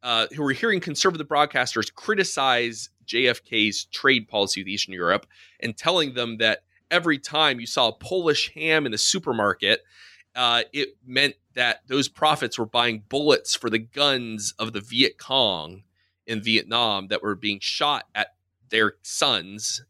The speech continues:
in, in Vietnam. And so I have these letters from, from listeners who write in and say, "Here's a full page, full color advertisement for Crocus Polish hams. Make your Christmas, you know, merry, extra merry this season." And when they saw those ads,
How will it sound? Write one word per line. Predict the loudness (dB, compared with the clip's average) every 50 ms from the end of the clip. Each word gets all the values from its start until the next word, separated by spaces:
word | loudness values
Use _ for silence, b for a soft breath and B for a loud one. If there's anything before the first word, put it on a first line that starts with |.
| _
in, | -8 -6 -6 -6 -6 -10 -14 _
in | -12 -10 -10 -10
Vietnam. | -8 -8 -8 -8 -6 -6 -6 -6 -6 -8 -12 B B B B B B B B
And | -12 -8
so | -4 -2 0
I |
have | 0 0 0 0
these | -2 -8 -12 -8
letters | -2 0 0 0 0 -2 -4 -6 -8 -4
from, | 0 0 0 0 0 -4 -8 _ _ _
from | -6 -6 -4 0
listeners | 0 2 2 2 2 0 0 0
who | -2 -4 -4
write | -2 -2 0 0 0
in | 0 -2
and | -2 -4 -6
say, | -2 0 2 2 2 2 -2 b b b b b
"Here's | _ 0 0 2 2
a | 2 0
full | 0 0 -2 0 0 -2
page, | -2 -4 -2 0 0 0 -2 -4
full | -4 0 0 0 0
color | 0 -2 -2 -2 -2 0 0
advertisement | 0 0 0 -2 0 0 0 0 0 -4 -8 -8 -2
for | -2 -2 -2
Crocus | -2 _ -2 -2 0 0 0 0 0 0 0 -2
Polish | -2 -4 0 2 4 4 2 0
hams. | -2 0 2 2 2 2 0 -2 -8 -10 -10 b b b b -2
Make | 0 0 0 0
your | -4 -6
Christmas, | -4 -2 -2 0 0 0 0 0 2 2 2 2 0 -4
you | -4 -2
know, | -2 -2 -2
merry, | -2 0 0 0 2 0 0 -2 -4 -8 -8 -8
extra | -4 -2 -2 -2 -4 -4
merry | -2 0 0 0 0
this | 0 -2 -4 -4
season." | -4 -4 -6 -8 -8 -10 -10 -10 -14 b b b b b b b b _ _ -4
And | -4 -2 0
when | 0 0 0
they | 2 2 2 0
saw | 0 -2 0 0 2 2
those | 0 0 -4 -4 -4
ads, | -2 0 2 2 2 0 -2 -6 -10 -16